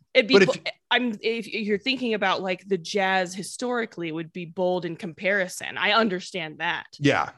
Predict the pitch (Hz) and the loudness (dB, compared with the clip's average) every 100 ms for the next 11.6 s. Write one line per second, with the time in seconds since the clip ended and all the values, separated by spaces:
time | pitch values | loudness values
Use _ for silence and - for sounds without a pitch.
0 | _ - 254 277 247 240 254 240 214 202 | _ -4 4 4 4 0 -4 -2 -4 -4
1 | 202 175 - _ _ _ _ _ 233 220 | -2 -2 -4 _ _ _ _ _ 0 4
2 | 247 285 262 262 262 226 208 214 196 160 | 2 2 0 -2 -4 -6 -6 -4 -2 -4
3 | 196 240 247 269 294 _ _ _ _ _ | -4 -4 -4 -6 -12 _ _ _ _ _
4 | _ _ _ _ - 226 214 247 190 - | _ _ _ _ -2 -2 0 -6 -6 -12
5 | _ _ _ - 214 226 190 226 226 226 | _ _ _ -4 -2 -4 -6 -4 -2 -2
6 | 220 208 247 392 202 143 143 151 104 - | -2 -2 0 -2 -4 -10 -10 -12 -12 -12
7 | - 196 - _ _ _ _ _ _ _ | -12 -14 -16 _ _ _ _ _ _ _
8 | _ 151 151 262 175 - - 180 190 67 | _ -2 2 2 2 -2 -6 0 2 0
9 | - _ 170 135 147 175 170 156 - 139 | -10 _ 2 4 6 4 4 0 0 0
10 | 156 147 123 123 110 92 92 - 240 240 | 2 0 -2 -4 -6 -6 -12 -4 -4 -2
11 | 262 269 294 311 294 | -6 -4 0 0 -2